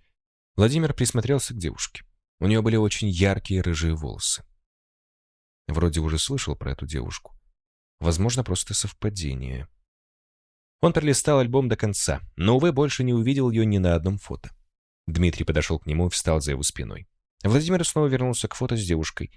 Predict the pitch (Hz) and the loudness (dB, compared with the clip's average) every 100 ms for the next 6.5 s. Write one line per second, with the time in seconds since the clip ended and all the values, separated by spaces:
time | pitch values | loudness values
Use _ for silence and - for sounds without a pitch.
0 | _ - 92 104 - - 107 98 110 113 | _ 0 2 2 -2 -4 -4 -4 -2 0
1 | 90 60 - _ _ _ _ _ _ _ | -2 -6 -14 _ _ _ _ _ _ _
2 | _ _ _ _ _ _ _ _ _ 101 | _ _ _ _ _ _ _ _ _ 2
3 | 104 - 175 110 85 - 80 73 71 - | 2 0 -2 0 0 0 -2 -2 -4 -4
4 | 76 - 55 _ _ - 76 - - - | -8 -10 -14 _ _ -6 -6 -4 -6 -8
5 | 55 - 55 52 _ _ _ - 76 143 | -8 -8 -8 -12 _ _ _ -4 0 0
6 | - 101 - - | 2 0 0 -6